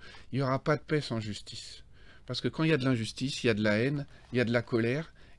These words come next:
et ça génère la guerre. Donc il faut absolument que, euh, on réussisse à remettre le monde à l'endroit autour de ces règles qui nous ont permis de construire un monde, euh, plus juste.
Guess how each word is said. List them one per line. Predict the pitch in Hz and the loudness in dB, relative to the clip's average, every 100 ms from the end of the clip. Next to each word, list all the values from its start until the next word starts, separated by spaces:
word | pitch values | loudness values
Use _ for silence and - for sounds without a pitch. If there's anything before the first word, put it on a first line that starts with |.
| - | -6
et | 117 | -4
ça | 131 117 | 0 0
génère | 117 113 131 147 - - - | 0 0 0 -2 -8 -20 -6
la | 95 | -4
guerre. | 92 90 65 - - - - | -2 -2 -4 -10 -20 -20 -14
Donc | - 110 | -8 -4
il | 120 | -4
faut | - 156 | 4 2
absolument | - 165 156 156 143 | 4 4 6 4 2
que, | - | 2
euh, | 110 95 90 90 - - - | 2 2 0 -4 -10 -18 -12
on | 101 | -6
réussisse | 98 135 165 151 - 160 - | 2 8 8 6 0 -2 0
à | |
remettre | 101 120 135 143 - | 0 2 2 0 -2
le | 120 | 0
monde | 120 120 | 0 0
à | 104 | 0
l'endroit | 101 101 98 131 175 | 0 -2 0 2 2
autour | 131 135 170 147 | 2 0 -2 -2
de | 127 | -4
ces | - 107 | -4 -4
règles | 110 165 165 107 - - - - | 0 0 0 -4 -8 -20 -20 -8
qui | 139 | -2
nous | 143 135 127 | 2 2 2
ont | 127 | 0
permis | 143 117 127 175 | 0 2 2 2
de | 135 | 0
construire | 113 113 - 147 135 | -2 -4 -6 -6 -2
un | 117 | -2
monde, | 123 117 110 | 0 0 0
euh, | 101 101 - - - | -2 -4 -8 -16 -16
plus | - 175 | -6 -2
juste. | 202 175 - | 0 -2 -8